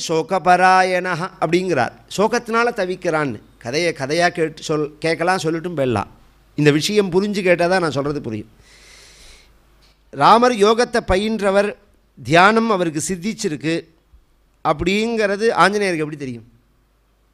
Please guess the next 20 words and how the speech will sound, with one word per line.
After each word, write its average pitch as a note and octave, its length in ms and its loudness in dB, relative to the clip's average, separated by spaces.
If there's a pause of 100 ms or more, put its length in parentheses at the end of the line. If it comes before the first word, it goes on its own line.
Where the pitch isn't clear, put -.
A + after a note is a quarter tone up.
(600)
ஆஞ்சநேயர் A#3 720 0
பார்க்கும்போதே G3+ 720 2
சீதையை A3 400 -2
தொலைச்ச F#3 380 0
ராமரை E3+ 340 2
தான் E3+ 180 0
பார்க்குறார். A#2 380 0 (400)
சீதையை F3+ 400 2
விட்டு F3+ 240 -2
பிரிஞ்ச F#3 200 2
ராமரை D3+ 300 2
தான் D3 180 0
பார்க்குறார். A2 340 -6 (400)
பார்க்கறதுலேருந்தே G3+ 760 0
அவர் B3 180 2
அழுதுன்னு F#3 360 4
தான் F3 140 0
இருக்கார். B2+ 340 -6 (960)
"தியானபரோ A#3+ 580 2
ராமஹா A#3 460 2